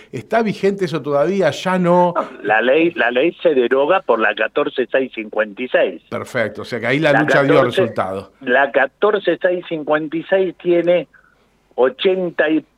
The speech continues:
Speaker 2: pico de artículos iguales a la once siete cincuenta y siete, entre ellos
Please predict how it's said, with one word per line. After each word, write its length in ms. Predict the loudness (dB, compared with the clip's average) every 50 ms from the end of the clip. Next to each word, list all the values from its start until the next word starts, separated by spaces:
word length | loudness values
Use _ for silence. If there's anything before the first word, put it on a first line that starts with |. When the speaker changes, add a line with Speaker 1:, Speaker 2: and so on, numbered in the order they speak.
| _
Speaker 2:
pico 420 | -4 -4 -4 -4 -4 0 2 2 4
de 120 | 4 4
artículos 760 | 2 0 -2 -2 -4 -6 -4 -2 0 0 2 2 0 0 0
iguales 460 | 0 2 2 2 2 2 0 0 0
a 80 | 0 0
la 100 | 0 0 -2
once 320 | -4 -6 -6 -6 -6 -8 -4
siete 320 | -2 -2 -2 -2 -2 -4
cincuenta 460 | -4 -6 -6 -4 -4 -4 -4 -4 -6
y 60 | -4
siete, 320 | 0 0 0 0 0 -2 -4
entre 340 | -4 -6 -6 -2 0 0 0
ellos 320 | 0 2 2 2 2 0